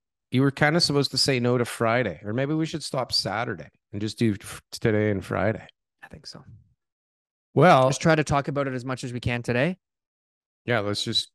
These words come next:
Speaker 1: let's just go. Let's just
Speaker 2: And
Speaker 1: see what
Speaker 2: Friday as
Speaker 1: happens.
Speaker 2: well.
Speaker 1: But we gotta talk about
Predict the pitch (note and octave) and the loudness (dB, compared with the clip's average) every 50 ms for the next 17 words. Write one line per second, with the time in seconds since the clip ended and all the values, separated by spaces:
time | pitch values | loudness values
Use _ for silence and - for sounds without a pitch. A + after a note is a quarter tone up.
0 | _ _ - A2 G#2 - - F#2+ F2+ - - F#2+ G#2+ G#2 G2+ - - A2 G2+ - | _ _ -8 -8 -6 -6 -8 -10 -8 -4 -4 -4 -4 -4 -6 -10 -10 -10 -8 -8
1 | - - - D#3 C3 B2+ - C#3 B2+ B2 B2 G#2 F#2+ F#2+ F#2+ G2+ - - A2+ A2+ | -8 -10 -10 -10 -8 -6 -2 0 2 2 4 2 2 2 2 0 -2 -2 -6 -6
2 | A#2 - _ _ _ _ _ _ _ - G#2+ A2 A2 B2 B2 A#2+ - C3+ A#2+ A#2 | -8 -12 _ _ _ _ _ _ _ -6 -4 0 0 2 2 2 2 2 0 0
3 | - B2+ A#2 A2+ A2+ A#2 | 0 0 0 0 0 -2